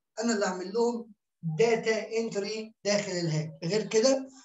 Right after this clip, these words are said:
كل حاجه بكون قدرت ان انا ادخلها. نفس الكلام في اللايتنج، اقدر اخد فايل وادخله على برنامج الداينامكس. طيب. <clears throat> آه، آه، صباحًا.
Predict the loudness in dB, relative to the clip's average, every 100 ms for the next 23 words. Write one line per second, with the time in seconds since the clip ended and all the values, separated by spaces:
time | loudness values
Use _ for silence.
0 | _ -2 0 0 0 -2 -6 -4 -2 -2
1 | -2 -4 -4 -4 -4 -4 -4 -6 -2 -2
2 | 0 2 2 4 2 6 8 8 6 2
3 | -2 -16 -20 0 4 6 6 4 2 6
4 | 8 8 8 4 -2 -2 2 4 4 2
5 | 0 -2 -2 -2 -2 -2 -4 -14 -20 _
6 | _ _ 4 6 4 -2 -8 -8 2 4
7 | 6 2 -6 _ -20 _ _ _ _ _
8 | _ _ _ _ _ _ _ 2 4 6
9 | 6 6 4 2 2 0 -2 -8 _ _
10 | _ _ _ _ _ _ _ _ _ _
11 | _ _ _ _ _ _ _ -2 0 0
12 | 2 6 6 6 2 0 -4 -8